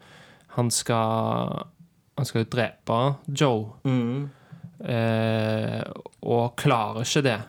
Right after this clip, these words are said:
Speaker 2: Ja.
Speaker 1: Og det også, eh, underbygger gjerne det litt.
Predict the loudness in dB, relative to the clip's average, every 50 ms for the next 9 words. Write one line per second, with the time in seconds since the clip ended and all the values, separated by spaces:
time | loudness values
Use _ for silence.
0 | -16 -20 -20 -20 _ _ -6 -2 0 2 2 2 2 0 -2 -4 -4 -2 0 0
1 | 2 4 4 4 4 4 2 2 0 -4 -4 -2 0 0 0 -2 -2 0 2 2
2 | 2 2 2 2 2 0 0 0 0 0 -2 -2 -2 0 0 2 0 0 0 0
3 | 0 0 0 0 2 2 2 2 2 2 0 0 -2 -6 -16 -16 -18